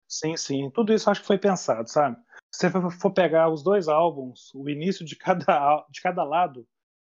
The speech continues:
e é uma coisa interessante a gente falar que hoje não faz mais sentido, ou não faz sentido ainda, né? Existe uma retomada do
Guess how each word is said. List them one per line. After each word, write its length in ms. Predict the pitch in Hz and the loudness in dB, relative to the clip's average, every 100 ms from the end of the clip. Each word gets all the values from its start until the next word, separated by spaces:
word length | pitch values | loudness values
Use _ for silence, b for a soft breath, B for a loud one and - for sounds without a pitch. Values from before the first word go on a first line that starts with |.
| _ - | _ -10
e 60 | |
é 20 | |
uma 120 | 170 185 | -8 -8
coisa 220 | 196 196 | -8 -8
interessante 400 | 202 208 185 151 | -8 -8 -10 -12
a 40 | |
gente 120 | 165 | -8
falar 260 | - 165 170 | -2 0 -2
que 140 | - | -4
hoje 240 | 160 160 165 | -4 -4 -6
não 140 | 170 | -8
faz 240 | - 160 156 | -4 -4 -4
mais 200 | 170 - | -8 -8
sentido, 540 | 160 - 196 185 180 | -12 -4 -2 -2 -4
ou 220 | 180 202 | -2 0
não 100 | 208 | -2
faz 280 | 196 208 196 | -2 -2 -4
sentido 420 | 208 180 - 190 | -4 -8 -6 -4
ainda, 400 | 226 180 175 151 | -2 -4 -6 -6
né? 340 | 147 160 170 156 | -10 -14 -16 -16
Existe 280 | 143 - 175 | -14 -12 -8
uma 100 | 151 | -4
retomada 460 | 165 165 147 151 | -4 -4 -4 -4
do 120 | 147 | -6